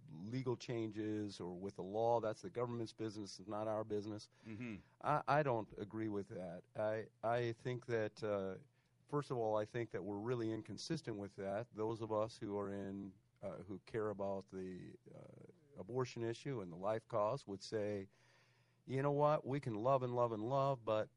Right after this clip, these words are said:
Speaker 1: there needs to be a change in the law in order to protect life."
Speaker 2: Mm-hmm.
Speaker 1: Uh, the same thing is true regarding immigration. Look, uh, we had a woman in our church who was Haitian. Uh, through a series of m-,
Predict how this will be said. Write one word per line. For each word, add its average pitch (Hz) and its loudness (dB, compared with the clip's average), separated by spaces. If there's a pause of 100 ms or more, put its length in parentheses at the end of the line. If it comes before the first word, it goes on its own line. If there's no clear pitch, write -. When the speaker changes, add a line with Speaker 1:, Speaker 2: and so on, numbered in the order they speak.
(140)
Speaker 1:
there 113 2
needs 143 2
to - -8
be 117 -2
a 101 0
change 107 -4
in 92 -6
the 90 -6
law 135 4
in 127 0
order 110 0
to 101 -10
protect - -4
life." 101 2 (380)
Speaker 2:
Mm-hmm. 113 -4
Speaker 1:
Uh, 110 2 (320)
the 127 0
same 175 4
thing 120 -2
is 95 -6
true 107 0
regarding 101 0
immigration. 95 -6 (160)
Look, 110 2 (580)
uh, 107 2
we 143 0
had 139 4
a 104 2
woman 131 2
in 120 2
our 113 2
church 120 0
who 104 0
was 95 -6
Haitian. 123 -2 (560)
Uh, 101 -2 (380)
through 123 -2
a 101 -2
series 127 -2
of 95 -6
m-, 98 -6